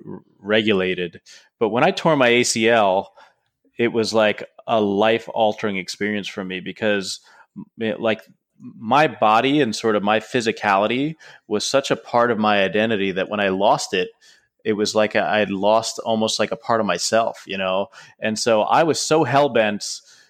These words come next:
And first of all, I was convinced that I was gonna, you know, I was gonna beat it. I was gonna come back stronger than ever. I mean, it's a fairly common injury and people do come back, but I was like,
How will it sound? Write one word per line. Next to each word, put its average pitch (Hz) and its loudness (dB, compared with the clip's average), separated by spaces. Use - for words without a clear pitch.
And 113 -4
first 165 0
of 120 0
all, 110 6
I 104 4
was 107 -2
convinced 127 -2
that 107 2
I 107 2
was 110 0
gonna, 104 -4
you 113 -8
know, 104 0
I 95 2
was 101 0
gonna 107 -4
beat 117 0
it. 113 4
I 98 2
was 95 -4
gonna 98 -4
come 113 -4
back 104 0
stronger 110 -2
than 101 -4
ever. 113 4
I 104 2
mean, 101 -4
it's 95 -8
a 107 -8
fairly 117 0
common 110 0
injury 107 -2
and 95 -6
people 110 -10
do 104 -6
come 101 -8
back, 101 0
but 107 0
I 127 6
was 127 0
like, 104 2